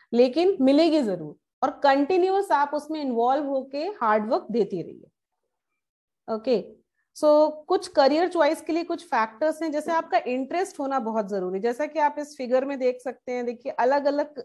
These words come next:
अ, लोकेशन, अलग-अलग प्लेसेस की फिगर्स दिखाई गई हैं। तो आपका इंटरेस्ट होना बहुत जरूरी है। क-, किसी बच्चे का इंटरेस्ट होता है कि वो बचपन से ही सोचता है कि मैं डॉक्टर बनूंगा, कोई सोचता है पुलिसमैन बनूंगा, तो आपका अपना इंटरेस्ट जरूरी है और उसके साथ साथ आपके अंदर कुछ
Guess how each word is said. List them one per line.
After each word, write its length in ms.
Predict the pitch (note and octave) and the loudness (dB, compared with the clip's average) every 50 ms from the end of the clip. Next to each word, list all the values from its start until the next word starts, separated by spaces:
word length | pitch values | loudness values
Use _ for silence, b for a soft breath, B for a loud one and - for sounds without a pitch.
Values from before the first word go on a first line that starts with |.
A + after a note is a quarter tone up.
| - - | -6 -4
अ, 80 | A#3+ A3+ | -2 -2
लोकेशन, 520 | A3 A3+ A3+ A3 A3+ C4+ C4 B3+ - D4+ | 0 -2 -4 -2 -4 -4 -4 -4 -4 -4
अलग-अलग 380 | C#4+ C4+ C4 C4 B3 C#4 D4 D4 | -4 -2 -4 -2 -2 -2 -4 -4
प्लेसेस 460 | - _ B3 A#3 A#3+ A#3+ D4 C#4+ C#4+ | -4 _ -2 -2 -2 -2 -6 -10 -8
की 140 | - D4+ C#4+ | -8 -10 -8
फिगर्स 340 | C#4+ B3 G#3 A3 A3+ A3+ | -6 -6 -2 0 -2 0
दिखाई 360 | G#3 G#3 F#3+ G3+ G#3+ F3+ E3 E3+ | 0 -2 -4 -2 -2 -4 -4 -4
गई 240 | F3 F3 E3+ E3 | -6 -6 -8 -8
हैं। 180 | D#3 D#3 D#3+ _ _ _ _ b b b b b b b _ - | -10 -14 -18 _ _ _ _ b b b b b b b _ 2
तो 40 | |
आपका 340 | - D4 D#4 E4 D#4+ - G4 | 4 6 4 4 4 4 2
इंटरेस्ट 500 | F#4+ F4 E4+ E4 E4 F#4 F#4 F#4+ F#4 F4+ | 4 4 4 2 2 2 2 2 2 0
होना 180 | F4 E4 D#4+ D#4+ | 0 0 0 2
बहुत 320 | C#4+ D4 C#4+ C#4 C4+ A#3 | 2 2 0 0 0 0
जरूरी 360 | B3 C4 B3 B3+ B3 A#3+ B3+ | 0 0 0 0 -2 -2 -2
है। 80 | B3+ C4 | -4 -4
क-, 360 | B3+ _ _ _ _ A#3 A#3 | -6 _ _ _ _ -4 -4
किसी 280 | A#3 - C#4+ C#4 E4 D#4+ | -2 -2 -4 -4 -2 0
बच्चे 300 | C#4+ D4+ D4+ D4+ D#4 D4 | 0 0 0 0 -4 -2
का 120 | D#4 D4 | 0 0
इंटरेस्ट 460 | C#4 C4 C4 C4 C#4+ D4 D4+ D4+ - | 0 -2 -2 -2 -2 -2 -2 -2 -6
होता 200 | D4 C4+ C#4 C4+ | -8 -6 -4 -2
है 100 | C4+ C4+ | -2 -2
कि 120 | C4+ C#4 C#4 | -2 -4 -6
वो 140 | C4 C#4 B3+ | -6 -6 -4
बचपन 420 | A3+ A#3 A3 - - C#4+ C#4+ C#4 | -4 -6 -6 -6 -8 -8 -8 -6
से 80 | C#4 D4 | -6 -6
ही 80 | C#4+ | -6
सोचता 320 | C#4 C#4 A#3+ A#3 A#3 - B3+ | -2 -2 -4 -2 -2 -2 -2
है 100 | B3 B3 | -2 -2
कि 120 | B3 B3+ | -2 -4
मैं 160 | B3 B3 A3 | -4 0 0
डॉक्टर 300 | G#3+ G#3 G#3 - - A3+ | 0 -2 -2 -4 -8 -6
बनूंगा, 540 | A3 A3+ A3+ A3 A3 A3 G#3+ G#3+ G#3+ G#3 G#3 - _ _ _ _ _ _ _ _ | -4 -4 -4 -4 -6 -6 -4 -6 -6 -8 -8 -14 _ _ _ _ _ _ _ _
कोई 180 | A#3+ A3+ A#3 A#3+ | 0 0 0 2
सोचता 360 | A#3+ B3+ A3+ A3 A3+ - A#3+ | 2 0 -2 -2 0 0 0
है 60 | A3+ | 0
पुलिसमैन 640 | A3 A3+ A3+ A3+ A3 A#3 A3+ A3+ A#3 G#3+ G#3+ A3+ G#3+ | 2 0 -2 0 0 -2 -4 -4 -4 -4 -4 -2 -2
बनूंगा, 380 | G#3 G#3 G#3 G#3 A3 A3 B3+ | -2 -2 -2 -2 -2 -2 -4
तो 120 | C4+ - G#4+ | -2 -2 0
आपका 360 | F#4 D#4 D#4 D#4 - E4 D#4 | 0 0 -2 -2 -2 -4 -4
अपना 200 | D#4 D4+ D4 D4+ | -2 -4 -6 -6
इंटरेस्ट 360 | C#4+ C4 A#3+ B3+ C4 D4 A#3+ | -4 -6 -4 -4 -6 -4 -4
जरूरी 400 | A#3 A3+ G#3 G#3 G3+ G#3 A3+ A#3 | -4 -4 -4 -4 -4 -4 -4 -4
है 120 | C4+ F4 | -4 -4
और 300 | - - D#4+ - - - _ - | -2 -4 -6 -6 -6 -12 _ -16
उसके 320 | C4+ - - _ G4 G#4 | -16 -16 -10 _ -6 -6
साथ 300 | G#4 - D#4 B3 A3 A3+ | -4 -2 -2 0 0 0
साथ 320 | - - - E4+ F4+ F4 | -2 -4 -4 -6 -4 -2
आपके 300 | E4 C4 - - - E4 | -2 -2 -2 -4 -6 -8
अंदर 200 | D#4 C#4 C4+ D#4 | -8 -6 -6 -8
कुछ 280 | D#4 D4+ F4 F4+ F4+ | -8 -8 -10 -10 -10